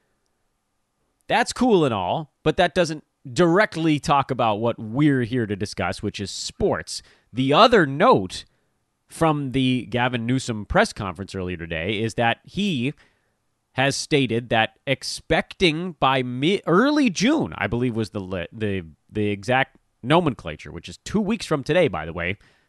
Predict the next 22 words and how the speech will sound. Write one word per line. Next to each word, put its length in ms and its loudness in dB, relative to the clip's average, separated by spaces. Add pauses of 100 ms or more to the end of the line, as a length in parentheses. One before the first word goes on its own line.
June 180 -4
first. 560 -2 (460)
Ha, 320 4
my 100 -10
thirty-seventh 540 -8
birthday. 460 -6 (840)
He's 240 -2
expecting 520 -2
that 160 -2
by 180 2
early 400 0
June, 560 0 (640)
empty 340 0
stadiums 600 0
will 120 0
be 100 -2
good 220 -2
to 60 -2
go 180 4
for 140 -4
sporting 380 -2
events. 400 -10